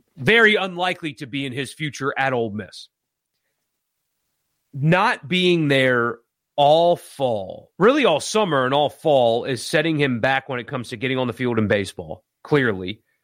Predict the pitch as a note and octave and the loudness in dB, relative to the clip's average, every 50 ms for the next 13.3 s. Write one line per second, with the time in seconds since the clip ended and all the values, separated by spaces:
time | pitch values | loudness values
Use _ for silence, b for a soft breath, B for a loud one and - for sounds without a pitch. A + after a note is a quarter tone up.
0 | _ _ _ _ _ _ _ _ _ _ _ - E3 F3 F3 F3+ F3 E3+ E3 - | _ _ _ _ _ _ _ _ _ _ _ -2 0 2 4 4 4 4 2 -2
1 | - _ _ _ _ - D3+ D#3 E3 - F3 A3+ A3 - G3 - - F#3+ - F#3+ | -8 _ _ _ _ -14 -12 -10 -4 0 0 0 2 2 0 0 0 0 0 0
2 | F3 E3+ F3 D#3 C#3 B2+ A#2 A2+ A2 G#2+ A#2+ D3 E3+ E3+ - - C#3 C#3 C#3 B2+ | 2 2 2 2 0 0 -2 -2 -2 0 0 0 0 -2 -2 -2 0 0 0 0
3 | G#2+ A2 G#2 G#2+ B2 - - G2+ F2 - - - - _ _ _ _ _ _ _ | 0 0 0 0 0 -2 -6 -12 -14 -14 -18 -20 -20 _ _ _ _ _ _ _
4 | _ _ _ _ _ _ _ _ - - A2+ A2+ F#2 B2 B2+ B2+ C3+ A#2 - - | _ _ _ _ _ _ _ _ -6 -4 -4 -2 -2 -2 0 0 0 0 2 2
5 | C#3 C3 A#2+ G#2+ B2 A2+ A2 G#2+ G2+ G#2 - - A#2+ G#2+ G2+ F#2 G2 - - _ | 2 2 2 2 0 -2 -2 -2 -2 -4 -4 -2 0 0 0 -2 -6 -8 -12 _
6 | _ _ _ _ _ - B2 A2+ - - F#2 F#2 F#2 - - D#3+ - - G#3+ D#3 | _ _ _ _ _ -4 -4 -2 -2 -4 -8 -10 -10 -10 -10 -8 -4 0 0 0
7 | G2 F#2 G2 - - _ _ _ _ _ _ _ _ _ _ _ - - D3 C#3 | 0 -2 -8 -16 -20 _ _ _ _ _ _ _ _ _ _ _ -4 -2 0 0
8 | A#2+ - D#3+ D3+ C#3+ C#3 C#3+ D3 D#3+ D#3+ E3+ F3 D3+ C3+ A#2+ A#2+ - G3+ F3 F3 | 0 2 2 2 2 2 2 0 0 2 2 2 2 2 0 0 -2 -2 -2 -4
9 | G3 F3 F#3+ F3+ D#3+ - B2+ - - F3+ F3+ D#3+ C3+ A#2+ A2+ G2+ G#2+ A2 A2+ G2 | -4 -4 -4 -4 -4 -6 -10 -6 -2 0 0 2 2 2 2 2 0 0 0 0
10 | B2 A#2+ A2+ G#2 E3 E3+ E3 E3 - E3 C#3 B2+ C3+ C#3 C#3+ C#3+ C#3+ - - - | -2 -2 0 0 0 0 0 0 -2 -4 -2 0 2 2 4 2 2 -2 -4 -6
11 | C3+ D3+ - C#3+ C#3+ C#3+ C#3 C#3+ C#3+ C3 C3 A#2+ A2+ A2 C3+ C3+ - C#3 A#2 - | -6 -6 -4 -4 -4 -2 0 0 0 0 -2 -6 -6 -6 -6 -6 -6 -6 -8 -8
12 | A2+ F#2+ A#2+ D3 D3 C#3 C3 B2 A#2+ C3 D3+ D#3+ F3 F3+ D#3+ - B2 C3+ D3+ E3 | -6 -2 0 2 2 2 0 -2 -2 -2 0 0 2 0 0 -2 0 2 2 4
13 | E3 D3+ C#3+ C3+ - | 4 4 4 2 -2